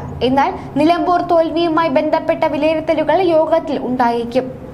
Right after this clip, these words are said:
അൻവറിന്റെ സ്ഥാനാർത്ഥിത്വം തോൽവിക്ക് കാരണമായിട്ടുണ്ടോ എന്ന് സി പി എം പരിശോധിക്കുന്നുണ്ട്. എന്നാൽ ഭരണവിരുദ്ധ വികാരം ഉണ്ടായിട്ടില്ല എന്നാണ് സി പി എം പുറത്തു പറയുന്നത്. പക്ഷേ സർക്കാരിനോട് ജനങ്ങൾക്ക് എതിർപ്പുണ്ടെന്ന അഭിപ്രായം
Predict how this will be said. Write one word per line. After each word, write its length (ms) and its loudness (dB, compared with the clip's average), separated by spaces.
അൻവറിന്റെ 540 2
സ്ഥാനാർത്ഥിത്വം 880 0
തോൽവിക്ക് 480 2
കാരണമായിട്ടുണ്ടോ 880 0
എന്ന് 200 -4
സി 140 -2
പി 140 -4
എം 180 -2
പരിശോധിക്കുന്നുണ്ട്. 800 0
എന്നാൽ 200 2
ഭരണവിരുദ്ധ 680 2
വികാരം 480 2
ഉണ്ടായിട്ടില്ല 560 0
എന്നാണ് 380 0
സി 180 -2
പി 160 -4
എം 100 0
പുറത്തു 360 0
പറയുന്നത്. 400 0
പക്ഷേ 240 0
സർക്കാരിനോട് 720 -2
ജനങ്ങൾക്ക് 560 0
എതിർപ്പുണ്ടെന്ന 720 0
അഭിപ്രായം 560 0